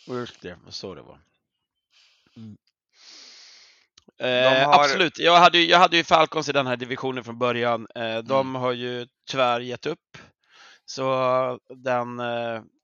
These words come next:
Speaker 1: den divisionssegern får jag inte in. Och, eh, som du säger, Panthers har ju ett, eh,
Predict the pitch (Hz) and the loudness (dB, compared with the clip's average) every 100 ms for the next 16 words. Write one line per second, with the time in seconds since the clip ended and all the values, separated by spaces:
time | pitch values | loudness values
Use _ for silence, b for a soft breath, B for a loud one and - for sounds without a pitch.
0 | _ _ 135 131 131 120 135 127 127 120 | _ _ -8 -6 -6 -8 -10 -6 -6 -6
1 | 113 120 127 127 156 165 165 - B B | -8 -8 -8 -4 -2 -2 -6 -14 B B
2 | B _ 151 139 _ - 139 131 127 123 | B _ -2 -2 _ -2 2 2 2 2
3 | 123 123 123 123 123 151 139 135 170 151 | 4 4 4 2 -4 -8 -6 0 2 2
4 | 135 151 156 165 160 151 151 160 151 _ | 4 4 4 0 -8 -2 0 0 -2 _
5 | 151 139 | -2 0